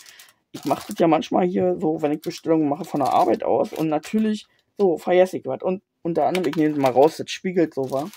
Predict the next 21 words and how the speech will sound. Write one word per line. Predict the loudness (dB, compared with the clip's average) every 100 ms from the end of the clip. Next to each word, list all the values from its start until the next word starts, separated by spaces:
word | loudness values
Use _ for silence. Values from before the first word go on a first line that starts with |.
| -20 -20 _ _ -18 -2
Äh, | 0 2 0 -6 -6
ja. | 2 2 2 -4 _ _ _ _ _ _ _ -12
Also, | -10 -6
was | -2
ich | -2
immer | 0 0
vergesse, | 0 0 0 0 0 0
ist | 0 -2
dieses | -2 -2 -2
Ding | -4 -4
hier, | -4
so | -2 0
ein |
Versamark | 4 4 4 2 2 4 2 0 -12 -12
Pen, | -4 -2 0
ja, | -2 -4 -4 -6 _ _
den | -2 2
man | 2
zum | 2 0
Embossen | 2 0 -2 -2 0
nimmt. | 0 -2